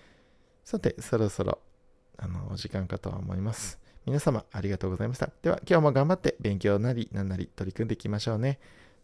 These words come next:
ありがとうございました。次回もまたぜひ聞いてくださいね。では、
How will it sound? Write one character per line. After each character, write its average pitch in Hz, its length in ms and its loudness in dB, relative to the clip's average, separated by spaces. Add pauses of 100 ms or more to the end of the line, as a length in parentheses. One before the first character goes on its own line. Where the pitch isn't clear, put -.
あ 131 80 -4
り 127 80 2
が 151 120 6
と 123 140 6
う 110 40 4
ご 107 100 2
ざ 107 100 0
い 127 60 0
ま 151 120 2
し - 100 -4
た。 - 160 4 (220)
次 151 120 0
回 147 180 4
も 113 80 0
ま 104 100 0
た 107 120 4
ぜ 123 80 2
ひ 127 200 -2
聞 101 120 -4
い - 20 -4
て 98 120 -2
く 107 100 -2
だ 110 80 0
さ 127 160 0
い 117 60 0
ね。 135 220 0 (1000)
で 147 100 4
は、 117 160 0